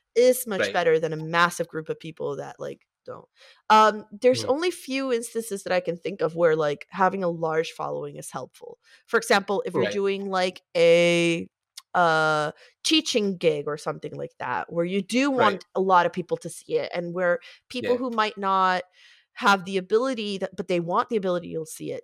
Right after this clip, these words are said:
Speaker 1: That's helpful.
Speaker 2: Mm-hmm.
Speaker 1: Or if you're a
Speaker 2: Yeah.
Speaker 1: fine artist or anything that requires hype, you know, that where there's, like, a collector base, sometimes they will look at, you know, "Oh, how many
Speaker 2: Mm-hmm.
Speaker 1: people see it?" Oh, 'cause you want it to be, like,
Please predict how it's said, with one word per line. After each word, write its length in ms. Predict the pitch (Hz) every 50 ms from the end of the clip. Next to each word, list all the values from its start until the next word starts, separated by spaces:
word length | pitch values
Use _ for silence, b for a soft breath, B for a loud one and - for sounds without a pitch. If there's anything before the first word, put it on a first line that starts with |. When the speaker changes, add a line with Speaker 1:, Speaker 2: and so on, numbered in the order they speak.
| _ 214
Speaker 1:
That's 320 | 214 220 359 415 - - -
helpful. 520 | 160 135 - _ - - - - - -
Speaker 2:
Mm-hmm. 80 | 110 -
Speaker 1:
Or 420 | 185 202 208 202 202 196 196 - -
if 140 | 202 - 208
you're 140 | 208 202
a 40 | 208
Speaker 2:
Yeah. 120 | 233 220 214
Speaker 1:
fine 200 | 240 247 - 254
artist 600 | 233 214 196 175 170 165 160 156 151 156 - _ -
or 100 | 196 - -
anything 300 | 254 269 262 285 262 247
that 120 | 233 -
requires 420 | - - - 226 202 185 170 170 -
hype, 460 | - - - 247 233 214 185 - - - _ b b b b b b b b b b
you 140 | 214 220 208
know, 640 | 208 202 190 185 180 180 180 175 170 170 175 175 _ _ _ _ _ _ _ -
that 260 | 190 202 185 190 - - 196
where 160 | 196 208 202 196
there's, 240 | 208 196 196 -
like, 120 | 202 - 185
a 40 | 175
collector 600 | - - 214 226 277 302 - - - 240 208 196
base, 400 | 180 190 175 170 170 175 - -
sometimes 580 | - - 494 508 508 494 - 480 440 403 - -
they 120 | 294 294
will 280 | 247 190 214 254 277 240
look 220 | 185 180 170 - 185
at, 240 | 165 156 - - -
you 100 | - 208
know, 220 | 175 165 156 - - -
"Oh, 160 | 240 202 202
how 160 | 185 170 160
many 200 | 151 156 156 120
Speaker 2:
Mm-hmm. 80 | 110 107
Speaker 1:
people 220 | - - 196 180
see 220 | - - - - - -
it?" 100 | - - - -
Oh, 80 | 160 -
'cause 180 | _ - - 208
you 60 | 190
want 160 | 180 170 170
it 120 | 165 - _ _ _ _
to 120 | - 202 175
be, 260 | - 175 170 170 170
like, 260 | 156 151 147 147 _